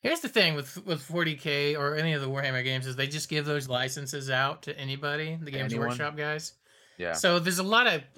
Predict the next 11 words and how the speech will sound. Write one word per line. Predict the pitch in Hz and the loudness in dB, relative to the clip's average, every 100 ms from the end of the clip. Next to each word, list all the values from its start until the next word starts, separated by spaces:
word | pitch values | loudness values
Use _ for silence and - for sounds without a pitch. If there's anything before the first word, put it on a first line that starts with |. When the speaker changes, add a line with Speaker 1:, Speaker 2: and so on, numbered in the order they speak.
| - | -2
Speaker 1:
not | 156 156 175 175 | 4 4 4 0
good | 220 214 220 214 - - | 2 4 4 0 -10 -4
in, | 208 220 214 196 190 | -2 0 -2 -6 -6
w-, | 190 | -2
occasionally | 185 233 233 220 226 233 | 2 2 2 2 -2 -2
when | 226 208 214 | -4 -4 -2
they, | 214 196 190 190 | -2 -2 -8 -4
a, | 165 147 | -2 0
a | 139 | 0
lot | 131 135 131 131 | 4 4 4 2
actually, | 127 127 - 127 123 | -2 -6 -6 -8 -8